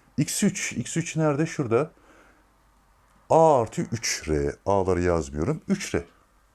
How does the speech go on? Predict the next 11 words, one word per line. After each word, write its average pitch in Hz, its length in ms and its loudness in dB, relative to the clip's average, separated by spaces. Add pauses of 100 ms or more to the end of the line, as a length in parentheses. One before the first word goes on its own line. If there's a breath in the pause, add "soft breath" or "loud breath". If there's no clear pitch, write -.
(1300 soft breath)
Eksi 151 480 2 (800 soft breath)
Y 127 240 4
iki. 127 240 0
Y 135 240 4
iki 123 200 -4
nerede 104 300 2
burada? 98 300 2
Sekiz 120 500 0
R 110 200 2
bölü 95 120 -2
üç. - 440 -10